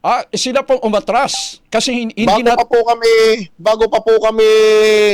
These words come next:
Speaker 2: mag-set ng, ah, press con para
Speaker 1: Aha.
Speaker 2: sa strike, may usapan na po.
Speaker 1: Aha.
Speaker 2: Pero sila po ang may problema, hindi naman po kami.
Speaker 1: Okay.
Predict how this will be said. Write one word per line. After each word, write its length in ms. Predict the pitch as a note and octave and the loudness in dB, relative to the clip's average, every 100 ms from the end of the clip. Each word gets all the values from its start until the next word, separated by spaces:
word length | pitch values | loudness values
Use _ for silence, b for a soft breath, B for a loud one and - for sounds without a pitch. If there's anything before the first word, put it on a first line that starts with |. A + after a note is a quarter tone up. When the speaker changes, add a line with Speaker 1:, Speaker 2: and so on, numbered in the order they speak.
| G3 _ _ _ | -4 _ _ _
Speaker 2:
mag-set 460 | - F#3 F3+ G#3+ G#3 | -8 -8 -2 -2 -2
ng, 260 | G3 G#3 G3+ | -2 -2 0
ah, 380 | G3+ G3 G3 | 2 2 0
press 320 | G3 G3 G3+ - | -2 -2 -2 -2
con 320 | E3 D#3 D#3+ | -2 -2 -2
para 240 | E3 G3 | 0 0
Speaker 1:
Aha. 80 | E3+ | 0
Speaker 2:
sa 80 | D#3 | -4
strike, 480 | - D#3 C#3+ C#3 - _ _ _ _ _ _ _ _ _ _ | -6 -2 0 -2 -6 _ _ _ _ _ _ _ _ _ _
may 160 | F3 G3+ | -2 0
usapan 480 | G3 A3 G#3 G#3 | 0 0 -2 -2
na 120 | G#3 F#3 | -2 -2
po. 360 | G3 G#3+ G3+ - | 0 0 -2 -4
Speaker 1:
Aha. 320 | F#3 E3+ G#3 | -2 0 0
Speaker 2:
Pero 160 | G3+ G#3 | 0 0
sila 240 | A#3 G#3 | 0 -2
po 160 | - - | 2 2
ang 120 | G#3+ | 2
may 120 | G#3+ | 0
problema, 580 | G3+ G#3 F#3 F#3 F3 G#3+ | 0 -2 0 0 2 0
hindi 220 | G#3+ F#3+ | -2 -2
naman 280 | F#3+ F#3 F#3 | 0 0 -2
po 200 | - F3+ | 0 0
kami. 380 | C#3+ C3 D#3+ F3+ - _ _ _ _ _ _ _ | 0 -2 -2 -4 -10 _ _ _ _ _ _ _
Speaker 1:
Okay. 440 | D#3+ E3+ A3+ - | -4 -2 -2 -4